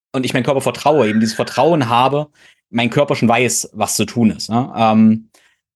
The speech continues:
und das ist ein ganz anderes Paradigma, was, ähm,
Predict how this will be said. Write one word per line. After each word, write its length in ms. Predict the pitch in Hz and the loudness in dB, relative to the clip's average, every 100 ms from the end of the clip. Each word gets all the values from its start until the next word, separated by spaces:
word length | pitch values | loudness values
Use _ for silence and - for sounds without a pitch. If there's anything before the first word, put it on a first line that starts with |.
| _ | _
und 140 | 120 123 | 0 0
das 100 | 147 | -2
ist 140 | 135 | -6
ein 220 | - 123 | 0 0
ganz 180 | 120 139 | 0 -2
anderes 260 | 143 135 - | 0 0 0
Paradigma, 480 | 123 139 135 113 | 0 0 2 2
was, 300 | 101 104 - - | 2 -2 -4 0
ähm, 680 | 110 107 104 104 101 101 | 2 2 2 0 -4 -12